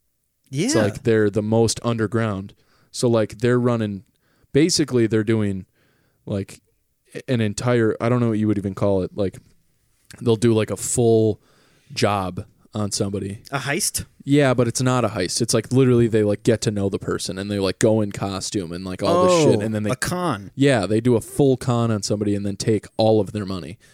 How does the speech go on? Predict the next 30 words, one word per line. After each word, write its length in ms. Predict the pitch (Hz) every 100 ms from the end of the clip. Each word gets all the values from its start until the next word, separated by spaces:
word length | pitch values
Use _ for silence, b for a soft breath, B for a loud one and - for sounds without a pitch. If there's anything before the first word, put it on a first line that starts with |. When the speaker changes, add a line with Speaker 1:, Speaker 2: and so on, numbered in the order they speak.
| b b
Speaker 2:
And 160 | 113
it's, 160 | 110 -
like, 140 | 101
all 160 | 85 98
these 180 | 101 98
rich 260 | 107 -
people, 400 | - 82 82 78 b b b
and 120 | 104
then 120 | 98 85
they 80 |
just 180 | 73 -
go 140 | 90 85
back 260 | 92 107
underground. 580 | 104 110 104 73 73 - b b b b b
And 100 | 110 113
they've 120 | -
got, 200 | 113 101
like, 120 | 107
a 80 | 95
room 380 | 98 107 95 87
filled 420 | - - 107 95
with 240 | 87 -
gold 320 | - 92 92 85
and 140 | 82
jewels 500 | 92 82 69 - - _ -
that 160 | 107
they 100 | 101
just 260 | 95 92 - _ -
sit 280 | - 110
on 260 | 92 73